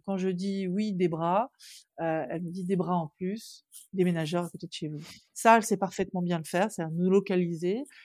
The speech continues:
et trouver autour de nous, euh, tous les aspects, euh,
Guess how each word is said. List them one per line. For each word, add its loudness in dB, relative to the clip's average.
et 0
trouver 0
autour -2
de 0
nous, 2
euh, 0
tous -6
les 0
aspects, -10
euh, -4